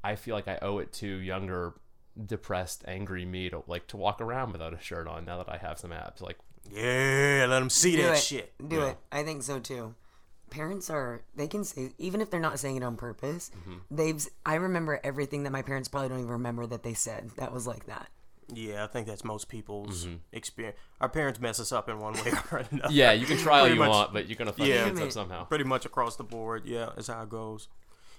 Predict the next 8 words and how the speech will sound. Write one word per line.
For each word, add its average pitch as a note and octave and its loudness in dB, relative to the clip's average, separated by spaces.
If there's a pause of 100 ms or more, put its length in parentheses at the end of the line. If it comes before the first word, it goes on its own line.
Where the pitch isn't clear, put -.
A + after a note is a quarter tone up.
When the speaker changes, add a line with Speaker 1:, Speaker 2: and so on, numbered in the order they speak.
(120)
Speaker 2:
If, C#3 0
uh, C3 2
you C#3+ -4
have C#3 -2
your B2+ 0
way A#2 -4 (760)
in A2+ -2
life, A2+ 0